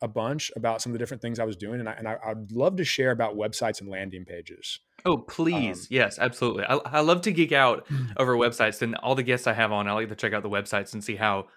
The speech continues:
Speaker 2: optimized they are. So please talk about websites and landing pages.
Speaker 1: Yeah, yeah. So, um, again, I just, you know,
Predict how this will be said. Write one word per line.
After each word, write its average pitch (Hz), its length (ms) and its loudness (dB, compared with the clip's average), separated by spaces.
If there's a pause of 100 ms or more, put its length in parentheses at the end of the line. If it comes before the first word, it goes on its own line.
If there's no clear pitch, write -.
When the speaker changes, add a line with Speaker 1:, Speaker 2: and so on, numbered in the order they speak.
(120)
Speaker 2:
optimized 98 460 0
they 98 80 -2
are. 95 100 0
So 110 140 -2
please 107 300 0
talk 117 160 2
about 117 360 2
websites 107 420 0
and 98 80 -8
landing 98 200 -8
pages. 95 340 -12 (100)
Speaker 1:
Yeah, 143 280 4
yeah. 123 300 2
So, 120 420 0
um, 113 400 0
again, 127 300 4
I 117 80 4
just, 127 200 0
you 131 100 0
know, 117 280 2